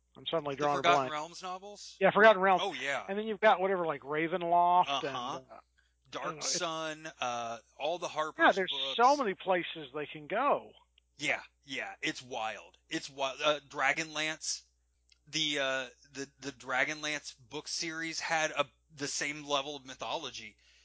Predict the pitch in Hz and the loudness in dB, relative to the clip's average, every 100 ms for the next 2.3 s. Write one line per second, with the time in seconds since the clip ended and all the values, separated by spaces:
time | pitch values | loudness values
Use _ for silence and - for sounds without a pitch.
0 | _ - 143 135 143 - 143 131 127 - | _ -8 -8 -8 -10 -6 -6 -6 _ -12
1 | 139 135 135 131 127 117 110 104 98 101 | -10 -10 -10 -10 -10 -10 -8 -8 -10 -8
2 | - 143 | -4 -4